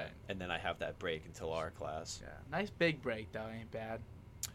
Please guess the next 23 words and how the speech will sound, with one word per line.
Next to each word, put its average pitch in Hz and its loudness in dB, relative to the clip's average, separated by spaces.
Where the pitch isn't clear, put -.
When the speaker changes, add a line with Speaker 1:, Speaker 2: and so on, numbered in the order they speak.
Speaker 1:
You 123 0
Speaker 2:
Yeah, 175 12
Speaker 1:
know? 180 10
Speaker 2:
no, 113 12
I 101 10
mean, 104 4
I - 4
got 101 6
plenty 107 2
of 110 2
time. 117 4
Once 127 2
again, 151 4
it's 101 4
time 123 8
management, 135 4
man. 85 -2
So 92 6
after 104 4
my 107 2
first 110 2
two 117 2
classes, 131 4